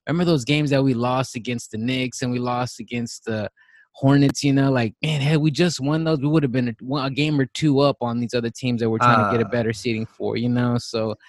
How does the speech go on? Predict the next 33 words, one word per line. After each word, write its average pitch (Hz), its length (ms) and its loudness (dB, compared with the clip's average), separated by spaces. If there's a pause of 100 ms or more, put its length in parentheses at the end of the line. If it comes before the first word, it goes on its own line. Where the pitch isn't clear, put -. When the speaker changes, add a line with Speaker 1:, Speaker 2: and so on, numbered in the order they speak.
(560)
Speaker 1:
i-, - 140 -12
it 143 180 0
sucks - 320 0
when 185 140 4
you 147 80 8
lose 156 280 6
games 151 340 2
like 117 320 0
this, 147 260 0
man, 123 160 -2
because 117 240 -2
there's 131 220 2
no 151 460 10
reason. 123 360 4
These 185 160 2
are 240 40 2
the 196 100 4
games, 160 340 2
you, 127 140 -6 (240)
like 139 140 2
we 165 60 6
were 180 120 6
talking 170 380 6
about 131 280 2
before 123 480 2
when 113 420 -2
we 127 80 -6
were 135 100 2
talking 135 360 2
about 123 280 0
the 117 60 -4
Lakers, 127 520 0
and 113 180 -2